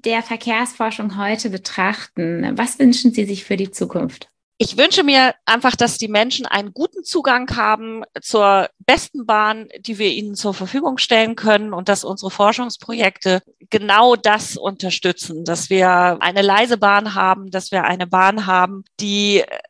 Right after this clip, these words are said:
Speaker 2: ja, die auch optisch erfreut und, äh, von den Menschen angenommen wird, weil Menschen mit Behinderung oder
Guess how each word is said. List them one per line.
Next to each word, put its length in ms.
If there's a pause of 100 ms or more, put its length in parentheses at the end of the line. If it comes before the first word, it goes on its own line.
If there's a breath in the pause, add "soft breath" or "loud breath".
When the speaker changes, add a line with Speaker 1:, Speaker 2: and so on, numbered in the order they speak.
(340)
Speaker 2:
ja, 380 (240)
die 180
auch 240
optisch 440
erfreut 840 (300)
und, 500
äh, 300
von 220
den 180
Menschen 640
angenommen 720
wird, 440
weil 580
Menschen 460
mit 300
Behinderung 640
oder 260